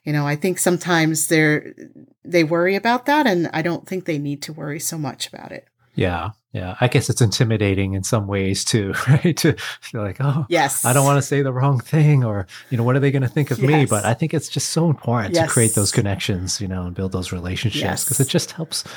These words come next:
Speaker 2: it helps everybody. Helps you, helps the trainer, helps the
Speaker 1: Yes.
Speaker 2: dog, helps the client. So,
Speaker 1: Exactly.
Speaker 2: yeah.
Speaker 1: We
Speaker 2: Yeah.
Speaker 1: all have one goal in mind.
Speaker 2: Mm-hmm.
Speaker 1: You know, we wanna help.
Speaker 2: Yes.
Speaker 1: We wanna make a difference, and we wanna improve the quality of life for that,
Speaker 2: Mm-hmm.
Speaker 1: for that animal and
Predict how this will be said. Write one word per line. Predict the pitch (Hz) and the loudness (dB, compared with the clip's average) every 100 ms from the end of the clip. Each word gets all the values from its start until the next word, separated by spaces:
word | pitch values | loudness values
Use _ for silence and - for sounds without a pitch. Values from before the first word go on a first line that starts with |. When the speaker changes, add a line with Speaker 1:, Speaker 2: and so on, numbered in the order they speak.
| - - | -18 -6
Speaker 2:
it | 135 | 2
helps | 127 156 | 2 4
everybody. | 175 208 113 - _ _ | 2 2 0 -6 _ _
Helps | 120 - | -6 2
you, | 135 156 113 | 2 2 0
helps | 110 - | -2 -4
the | 107 | -2
trainer, | 131 135 127 | 2 2 2
helps | 117 - | -2 0
the | - | 0
Speaker 1:
Yes. | 113 | 2
Speaker 2:
dog, | 113 120 117 | 4 4 2
helps | 113 107 - | -2 -2 -6
the | |
client. | - 98 82 78 - - - - _ | -6 -6 -8 -10 -16 -16 -16 -18 _
So, | - 101 | -8 -6
Speaker 1:
Exactly. | 85 85 170 156 160 - 139 | -4 -4 0 0 -2 -2 -4
Speaker 2:
yeah. | 139 156 - _ - | -4 -8 -16 _ 0
Speaker 1:
We | 185 | 4
Speaker 2:
Yeah. | 208 | 6
Speaker 1:
all | 226 | 6
have | 233 233 | 4 4
one | 226 214 | 2 4
goal | 208 175 180 | 4 4 4
in | 165 | 2
mind. | 156 143 147 85 | -2 -2 -2 -4
Speaker 2:
Mm-hmm. | 87 101 | -4 -4
Speaker 1:
You | 160 | -2
know, | 160 | -2
we | 170 | -2
wanna | 165 170 | -2 -4
help. | 170 147 - _ _ | -2 -4 -6 _ _
Speaker 2:
Yes. | 101 82 - - - - | -8 -8 -8 -12 -12 -8
Speaker 1:
We | 151 | -2
wanna | 156 151 | -2 0
make | 156 156 | -2 -4
a | 156 | -4
difference, | 151 - 156 147 | -6 -6 -6 0
and | 170 | 2
we | 202 | 6
wanna | 220 233 | 6 4
improve | 226 240 208 | 4 2 2
the | |
quality | 220 214 220 220 | 2 4 4 4
of | 196 | 2
life | 196 277 - - | 2 0 0 -4
for | 180 | 0
that, | 175 170 | 4 4
Speaker 2:
Mm-hmm. | 85 92 | 0 -2
Speaker 1:
for | 175 | 0
that | 196 | 2
animal | 170 202 240 269 - | 4 4 4 4 2
and | 214 262 | 4 4